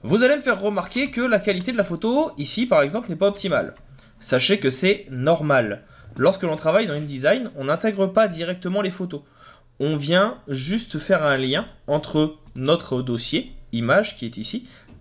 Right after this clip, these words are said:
et le logiciel. De cette façon, pour que cela charge plus vite, on vient baisser la qualité. Pour avoir un rendu de meilleure qualité, vous avez déjà W qui enlève les repères, et sinon vous faites Shift W, qui vous permet de vous mettre en H D et de voir le rendu.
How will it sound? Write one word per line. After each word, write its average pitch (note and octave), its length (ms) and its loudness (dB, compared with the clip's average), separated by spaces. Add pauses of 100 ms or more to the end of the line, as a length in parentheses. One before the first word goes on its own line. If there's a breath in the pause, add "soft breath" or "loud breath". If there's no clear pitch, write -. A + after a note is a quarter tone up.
et F#3 280 2
le C#3 200 -4
logiciel. C#3+ 600 -4 (220)
De A#2 120 -6
cette C3+ 200 -4
façon, D#3 320 0
pour C3+ 160 -6
que C3 100 -4
cela C3 220 2
charge B2+ 300 -6
plus C#3+ 160 -8
vite, G3+ 300 -8 (420 loud breath)
on C3+ 120 0
vient F3 200 2
baisser C3 380 0
la F3 100 0
qualité. D3+ 360 -8 (600 loud breath)
Pour C3+ 160 4
avoir G3+ 260 6
un F3 60 2
rendu F#3 200 0
de F#3+ 100 -4
meilleure D#3 260 0
qualité, D3 480 -4 (140)
vous C3 100 -4
avez A#2+ 140 0
déjà B2+ 180 2
W C#3 460 0
qui C3+ 140 -6
enlève D#3+ 220 2
les C3+ 80 2
repères, G#2+ 400 0 (300)
et B2 60 -4
sinon F#3+ 220 0
vous A3 60 2
faites C3 180 -2
Shift - 360 -2
W, C#3+ 440 -2 (520 loud breath)
qui E3 140 -4
vous F3 120 2
permet E3 420 0 (100)
de C3+ 200 -6
vous C#3 160 -6
mettre C#3+ 260 -2
en - 260 -10
H B2+ 280 2
D A#2 160 -8 (260)
et B2 60 -4
de B2 100 -6
voir B2 280 0
le C3+ 60 2
rendu. A#2 300 0